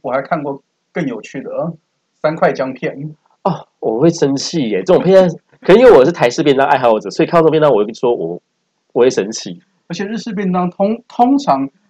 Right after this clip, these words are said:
Speaker 1: 你会看，假如你拿台式便当跟日式便当的那种丰富度来讲，
Speaker 2: 对。
Speaker 1: 日式便当一定会丰富度少于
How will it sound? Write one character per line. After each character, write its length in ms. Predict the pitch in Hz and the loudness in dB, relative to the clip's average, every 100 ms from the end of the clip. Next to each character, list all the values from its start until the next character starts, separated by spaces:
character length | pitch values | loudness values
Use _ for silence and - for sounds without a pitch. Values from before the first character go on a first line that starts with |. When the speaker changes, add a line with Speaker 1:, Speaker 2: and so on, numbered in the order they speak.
| _ | _
Speaker 1:
你 120 | 139 | -4
会 100 | 165 | -4
看， 360 | 185 202 131 123 _ _ _ _ _ _ _ | 0 0 0 -6 _ _ _ _ _ _ _
假 160 | 156 | 2
如 80 | 208 | 2
你 100 | 220 | 2
拿 160 | 131 135 | 0 0
台 160 | 147 | 0
式 140 | 143 170 | -6 -6
便 100 | 165 | -6
当 80 | |
跟 120 | 160 160 | -4 -4
日 80 | |
式 120 | 160 165 | -6 -8
便 220 | 160 139 | -6 -4
当 220 | 139 143 | -4 -6
的 280 | 135 123 120 | -6 -6 -8
那 80 | - | -10
种 200 | - 120 127 | -10 -12 -6
丰 160 | 165 | -6
富 140 | 156 147 | -6 -10
度 160 | 156 | -10
来 160 | 120 104 | -10 -10
讲， 260 | 117 165 135 - - | -12 -14 -14 -16 -10
Speaker 2:
对。 100 | 98 | -8
Speaker 1:
日 80 | |
式 100 | 196 | -8
便 160 | 208 185 | -6 -2
当 220 | 165 165 - | 0 0 -6
一 100 | 175 | -12
定 320 | - 214 175 | -8 -4 -4
会 200 | 196 156 | -2 -2
丰 200 | 135 180 | -4 -8
富 160 | 170 156 | -8 -10
度 240 | 175 131 | -8 -10
少 400 | 120 - 143 117 | -10 -4 -2 -2
于 160 | 123 | -4